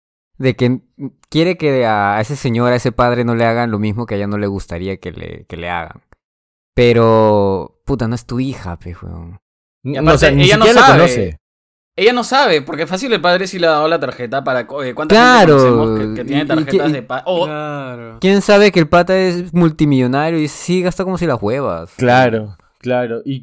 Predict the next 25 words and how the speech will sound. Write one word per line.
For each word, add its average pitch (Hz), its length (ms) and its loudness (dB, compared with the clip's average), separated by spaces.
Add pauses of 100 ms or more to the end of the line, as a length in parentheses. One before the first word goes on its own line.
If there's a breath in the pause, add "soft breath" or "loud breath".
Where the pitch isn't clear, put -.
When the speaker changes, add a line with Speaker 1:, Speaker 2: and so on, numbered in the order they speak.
Speaker 3:
y 160 40 -6
por 147 200 2
último, 160 280 4
la 131 80 4
flaca 147 200 -2
dijo, 151 220 0
"Mi 127 180 -2
papá 123 320 0
quiere 147 240 -4
que 127 120 -6
gane 120 200 -2
los 117 140 -2
puntos". 120 360 -4
Bueno, 147 280 -2 (100)
ya, 302 300 -8
pues, 294 160 -4
¿no? 277 180 -4
Qué 226 100 -14
Speaker 2:
Ya, - 40 -20
Speaker 3:
chucha. 311 240 -8
Speaker 2:
pues, 202 120 -6
tiene 180 140 -10
sus 147 140 -12
puntos. 156 440 -8 (540)
Claro, 147 520 -6